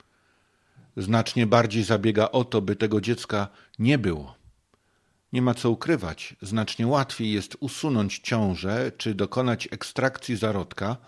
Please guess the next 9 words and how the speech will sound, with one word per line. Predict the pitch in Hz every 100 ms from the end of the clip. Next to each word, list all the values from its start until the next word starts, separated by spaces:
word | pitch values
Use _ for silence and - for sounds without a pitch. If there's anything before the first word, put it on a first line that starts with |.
| - _ _ _ _ _ -
niż | 107 98
zabić | 98 90 95 -
człowieka. | - 123 120 120 - 67 - _ _ _ _ _ _ _ _ _ -
Lepiej | 101 110 104
nie | 104
nazywać | 107 110 98 92 87
dziecka | 101 - 95
po | -
imieniu, | 95 92 87 95